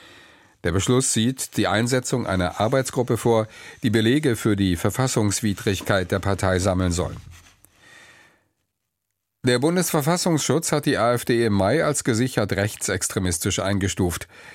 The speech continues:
Die Partei klagte dagegen. Der Verfassungsschutz setzte die Hochstufung bis zu einer juristischen Klärung aus.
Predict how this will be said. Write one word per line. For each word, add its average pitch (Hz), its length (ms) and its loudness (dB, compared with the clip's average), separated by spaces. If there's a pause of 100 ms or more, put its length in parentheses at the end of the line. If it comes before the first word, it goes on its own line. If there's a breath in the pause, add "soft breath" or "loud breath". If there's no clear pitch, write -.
(240 loud breath)
Die - 60 0
Partei 101 400 2
klagte 104 420 2
dagegen. 107 480 2 (500 loud breath)
Der 95 160 2
Verfassungsschutz 135 840 0
setzte 113 420 0
die 90 160 0
Hochstufung 113 760 0
bis 110 200 0
zu - 140 -2
einer 90 380 0
juristischen 98 680 0
Klärung 101 480 0
aus. 90 380 -4